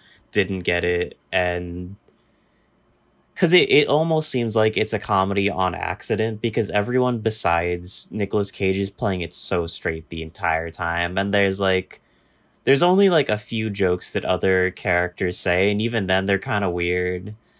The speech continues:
Like, I think the part where, like, the taxi driver's like, "Oh, crazy Jews," I think that was supposed to be a joke, but it's just kind of like, "Whoa, what the fuck?" <laughs> You know?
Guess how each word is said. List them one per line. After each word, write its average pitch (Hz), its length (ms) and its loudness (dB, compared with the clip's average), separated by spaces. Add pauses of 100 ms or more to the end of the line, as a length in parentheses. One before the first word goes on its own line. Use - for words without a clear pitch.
(160)
Like, 92 320 2
I 110 140 0
think 151 220 0
the 165 80 0
part 156 280 2
where, 127 100 0
like, 110 180 2
the 110 80 -4
taxi 101 380 -2
driver's 87 280 -2
like, 87 160 -6
"Oh, 87 220 0
crazy 98 520 0
Jews," 87 520 -6
I 101 80 -2
think 123 240 -2
that 98 160 2
was 127 180 -2
supposed 110 380 -2
to 117 80 0
be 120 160 0
a 123 40 0
joke, 127 380 0
but 110 120 4
it's 107 140 0
just - 140 -6
kind 131 220 0
of 110 120 -2
like, 98 420 2 (640)
"Whoa, 98 760 2
what 110 120 0
the 110 100 2
fuck?" - 600 -4
<laughs> - 100 -18
You 104 140 0
know? 92 320 -2